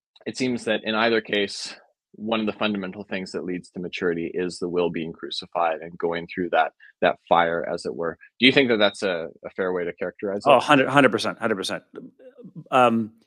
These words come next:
Speaker 2: in today, in the modern Orthodox practice, hermits, uh, I mean, at the end of the day, I guess you could just go do whatever you want. But if you wanna do it the right way, the way a bishop <laughs> and a, and a, um, an abbot would approve of, you start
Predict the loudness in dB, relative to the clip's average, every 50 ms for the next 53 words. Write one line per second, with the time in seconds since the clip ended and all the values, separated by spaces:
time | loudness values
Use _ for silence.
0 | _ 0 0 0 2 4 4 4 4 4 4 6 8 8 8 8 8 8 10 10
1 | 10 10 8 8 6 4 6 8 8 8 8 6 4 4 2 2 0 -2 -6 -4
2 | 0 0 0 0 -2 -4 _ -16 -16 -14 -14 -14 -16 -16 _ _ _ _ _ _
3 | _ _ _ _ 2 6 6 8 8 6 4 2 -2 -6 -6 -6 -8 -8 -12 _
4 | _ -4 -2 -2 -2 -4 -6 -6 -4 -2 -2 -2 -2 -2 4 6 8 8 8 6
5 | 2 -2 -2 -4 -4 -4 -2 0 -2 -2 -2 -4 -10 -14 -16 -18 -18 -16 -16 -14
6 | -14 -12 -14 -12 -10 -12 -12 -12 -14 -16 -10 -6 -6 -6 -4 -4 -2 -2 0 0
7 | 2 4 4 4 4 2 4 4 4 4 4 2 -2 0 2 2 2 2 2 2
8 | 4 4 4 4 2 -2 0 0 -2 -2 -4 -6 -8 -4 -2 0 0 -2 -2 -2
9 | -4 -4 -4 -4 -6 -6 -4 -4 -4 -4 -4 -6 -8 -8 -8 -10 -10 -12 -12 -10
10 | -10 -10 -10 -12 -16 -20 _ -14 -8 -4 -2 0 0 0 -2 -4 -6 -10 -12 -6
11 | 0 2 2 4 2 0 -4 -10 -12 -16 _ _ -20 -14 _ -4 -2 -2 2 6
12 | 8 8 8 8 6